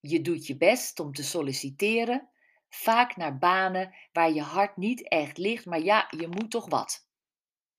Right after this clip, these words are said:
En je begint behoorlijk kribbig te reageren op mensen in je omgeving die jou hun goed bedoelde adviezen geven. Laatst ben je echt uitgevallen tegen je moeder,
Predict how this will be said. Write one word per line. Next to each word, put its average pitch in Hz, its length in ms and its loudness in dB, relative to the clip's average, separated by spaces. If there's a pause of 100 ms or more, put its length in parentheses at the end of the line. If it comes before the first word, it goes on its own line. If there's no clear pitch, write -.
(300)
En 233 160 -2
je 247 100 2
begint 247 400 0
behoorlijk 294 960 -2
kribbig 262 460 2
te 196 120 -8
reageren 180 600 0
op - 100 -6
mensen 220 320 -2
in 170 120 -6
je 156 120 -6
omgeving 202 920 -4
die 180 160 -6
jou 214 480 2
hun 165 220 -8
goed 247 300 -2
bedoelde 180 460 -2
adviezen - 460 -6
geven. 123 520 -8 (600)
Laatst 175 640 2
ben 156 200 -2
je 143 80 0
echt - 260 0
uitgevallen 156 580 0
tegen 175 300 -4
je 226 80 -2
moeder, 233 400 -2